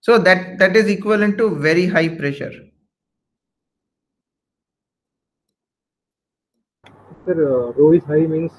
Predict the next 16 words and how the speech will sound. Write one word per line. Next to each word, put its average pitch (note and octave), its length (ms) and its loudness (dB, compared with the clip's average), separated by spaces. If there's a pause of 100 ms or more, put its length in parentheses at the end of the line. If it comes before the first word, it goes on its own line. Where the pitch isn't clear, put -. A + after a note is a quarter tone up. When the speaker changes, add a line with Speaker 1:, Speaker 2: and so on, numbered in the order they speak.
Speaker 2:
uh, C#3 280 0
N D3 220 -4
over D3+ 240 2
V, C#3+ 200 0
that C3+ 200 -6
is, D3 140 -6 (340)
N D#3 120 -2
is D#3+ 100 0
very C3+ 240 0
high. B2 160 -12 (1200)
Speaker 1:
Yeah, D3+ 340 -4 (100)
N D3 200 -4
is E3+ 120 -2
very D#3+ 220 -2
high D#3+ 160 -2
means A3 400 -6